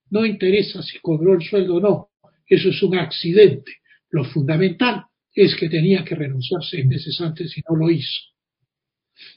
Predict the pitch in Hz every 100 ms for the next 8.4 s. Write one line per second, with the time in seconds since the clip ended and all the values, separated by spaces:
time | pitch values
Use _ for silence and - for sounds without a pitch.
0 | _ _ _ - 233 254 240 - 175 180
1 | 185 - 196 185 165 127 - 131 165 165
2 | 156 156 143 151 143 156 160 127 156 160
3 | 156 151 143 - 165 147 131 - 170 -
4 | _ _ _ - 135 151 165 135 - 151
5 | 127 143 123 120 131 131 127 120 - -
6 | 127 120 _ - 131 120 214 220 - -
7 | - _ _ _ _ _ _ _ _ 196
8 | 170 233 208 208